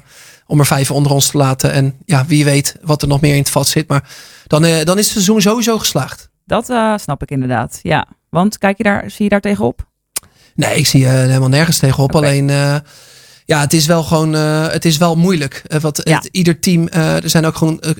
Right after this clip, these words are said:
Speaker 1: heel veel clubs in onze competitie die de spelers betalen.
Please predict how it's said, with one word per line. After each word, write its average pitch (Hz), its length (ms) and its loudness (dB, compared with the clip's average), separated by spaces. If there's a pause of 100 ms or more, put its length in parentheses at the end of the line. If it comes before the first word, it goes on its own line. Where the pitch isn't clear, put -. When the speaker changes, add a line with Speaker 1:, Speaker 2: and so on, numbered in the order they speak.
(100)
Speaker 1:
heel 165 200 4
veel 165 120 0
clubs - 300 0
in 170 60 2
onze 156 140 2
competitie 170 420 0
die 160 180 0
de 180 80 -2
spelers 156 380 0
betalen. 156 440 2